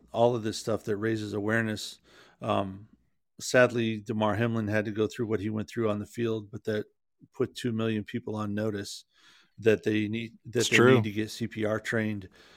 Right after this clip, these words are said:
Speaker 1: Uh, they need to learn
Speaker 2: Yeah.
Speaker 1: where and how to use and get comfortable with an, a defib-, A E D, a defibrillator that's on the wall or in their car or whatever.
Speaker 2: Yes.
Speaker 1: And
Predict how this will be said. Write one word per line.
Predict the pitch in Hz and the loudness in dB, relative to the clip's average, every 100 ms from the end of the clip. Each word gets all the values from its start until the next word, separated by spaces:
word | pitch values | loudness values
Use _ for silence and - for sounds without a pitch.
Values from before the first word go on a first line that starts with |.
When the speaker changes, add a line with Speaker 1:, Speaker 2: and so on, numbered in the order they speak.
| _ | _
Speaker 1:
Uh, | 123 101 | -4 0
they | 107 | 2
need | 104 107 | 0 -2
to | 107 104 | -2 0
learn | 101 113 110 104 107 | 4 4 2 -2 -2
Speaker 2:
Yeah. | 90 104 | 2 2
Speaker 1:
where | 123 101 117 110 110 | 0 0 4 4 4
and | 107 | 0
how | 90 110 | 0 2
to | 107 | 2
use | 101 107 113 110 104 - - | -2 -2 -2 -2 -4 -12 -12
and | 120 107 | -8 -6
get | 110 107 | -6 -4
comfortable | 123 123 120 104 | -4 -4 -4 -4
with | 101 104 - | -2 -2 -4
an, | 101 101 _ | -10 -12 _
a | 113 | -8
defib-, | 101 113 - 110 - | -8 -8 -8 -10 0
A | 120 | 0
E | 120 110 | 0 -4
D, | 113 117 | -6 -8
a | 113 | -8
defibrillator | 98 - 110 110 110 107 | -8 -8 -6 -4 -4 -6
that's | 104 | -6
on | 113 | -6
the | 101 | -6
wall | 101 110 110 - - - - | -6 -6 -6 -10 -20 -20 -14
or | - 110 | -2 0
in | 107 110 | 0 -2
their | 104 | -6
car | - 110 110 | -4 -4 -2
or | 104 | -2
whatever. | 104 113 113 | 0 2 6
Speaker 2:
Yes. | 107 - - - - - | 6 6 0 -8 -12 -8
Speaker 1:
And | - 104 98 95 95 | 0 0 0 -6 -12